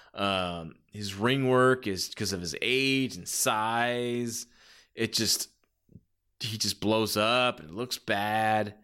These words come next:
You know, remember that match he had with Jericho, that embarrassment on national television? It's, it's like,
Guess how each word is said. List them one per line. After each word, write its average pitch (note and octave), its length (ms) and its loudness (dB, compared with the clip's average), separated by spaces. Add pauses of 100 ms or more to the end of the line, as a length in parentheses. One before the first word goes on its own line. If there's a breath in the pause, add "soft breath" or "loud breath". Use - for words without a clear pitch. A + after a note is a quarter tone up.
(640 soft breath)
You G2+ 180 0
know, F2+ 340 -2
remember A#2+ 320 2
that G#2 160 0
match A2+ 240 -2
he A#2+ 60 0
had A2 100 2
with G2 80 -6
Jericho, A2 640 2
that G2+ 180 -2
embarrassment G#2 760 0
on G2 180 -2
national G2+ 340 0
television? G#2 840 0
It's, - 260 -14 (300)
it's - 260 -10
like, D#2+ 240 -6